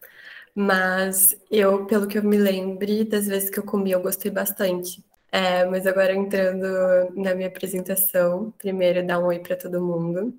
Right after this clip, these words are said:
falar que eu tô muito feliz de estar aqui hoje, de estar participando desse, dessa conversa muito necessária. É, eu sou a Nicole Braseiro, sou da, era da Regional Sul, né? Hoje tô um pouco mais afastada da federação, mas ainda parte do coletivo de negritude.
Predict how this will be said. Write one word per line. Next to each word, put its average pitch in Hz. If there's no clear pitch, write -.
falar 175
que 180
eu -
tô 180
muito 180
feliz 175
de -
estar 180
aqui 175
hoje, 175
de 277
estar 180
participando 175
desse, 170
dessa 175
conversa 175
muito 175
necessária. 175
É, 170
eu 190
sou 190
a 190
Nicole 185
Braseiro, 185
sou 180
da, 180
era 240
da 240
Regional 226
Sul, 208
né? 190
Hoje 196
tô 196
um 185
pouco 190
mais 185
afastada 180
da 175
federação, 175
mas 196
ainda 175
parte 170
do 180
coletivo 170
de 170
negritude. 180